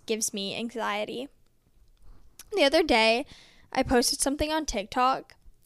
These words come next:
and, uh, a lot of people were like, "Oh my goodness, I can relate to that, blah, blah, blah." And I was talking about sleep and stuff like that. And I realized that there are people that just, like, get in their bed and they just, like, go to sleep. Like, they just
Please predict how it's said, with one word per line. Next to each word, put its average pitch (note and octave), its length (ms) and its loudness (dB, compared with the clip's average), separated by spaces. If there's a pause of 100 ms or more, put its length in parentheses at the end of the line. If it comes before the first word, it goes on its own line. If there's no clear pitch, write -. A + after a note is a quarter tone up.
and, A#3 520 4
uh, G#3+ 120 -2 (760)
a - 20 6
lot B3+ 200 8
of C#4 60 -4
people D4+ 280 0
were C#4+ 160 4
like, D4 240 2
"Oh F#4 80 0
my G#4+ 180 0
goodness, G#4 300 0
I F4+ 80 4
can F#4+ 160 -4
relate D4 380 0
to D#4 80 -8
that, C#4+ 280 2
blah, C4+ 160 4
blah, C#4 160 2
blah." B3 260 2
And A#3+ 100 -2
I B3+ 40 0
was C4 120 0
talking C4 240 -2
about G4 260 0
sleep A#3 580 -2
and D4 220 -6
stuff D4+ 240 0
like D#4+ 200 -2
that. D#4 340 -2
And B3 340 -4 (680)
I C#4+ 120 10
realized C#4+ 580 4
that A#4+ 160 4
there B3+ 140 4
are D4 120 6
people C#4 440 0
that B3+ 180 0
just, C4 180 0
like, A3 300 -4
get A#3 240 2
in D#4+ 80 -4
their D#4+ 140 2
bed A3 440 -2
and B3+ 160 -2
they A#3 120 0
just, B3 160 -4
like, A3 160 -4 (180)
go A3 240 2
to A3 140 -6
sleep. - 480 -4 (460)
Like, A#3+ 180 -8
they A#3+ 140 4
just A#3+ 300 2